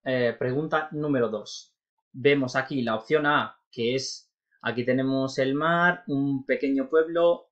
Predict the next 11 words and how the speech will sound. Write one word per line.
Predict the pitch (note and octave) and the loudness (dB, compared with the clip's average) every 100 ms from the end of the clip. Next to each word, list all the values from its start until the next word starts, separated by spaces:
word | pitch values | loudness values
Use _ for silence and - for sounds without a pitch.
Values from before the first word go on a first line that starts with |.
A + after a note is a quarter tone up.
| - | -12
aquí | B2 - C3 | -12 -8 -6
está, | B2 B2 C#3 C3 | -6 -8 -10 -10
es | C3 C3 - | -10 -10 -8
una | B2+ A#2+ A#2 | -6 -6 -6
ciudad | - B2+ B2 | -4 -2 -2
grande | C3 D#3+ E3+ F3 E3 | -2 -2 0 -2 0
y | B2+ | -2
aquí | - | -2
está | A#2+ C#3 | -6 -6
un | C3+ C3 | -4 -2
desierto. | A#2 - A2 F2 _ | -4 -4 -14 -16 _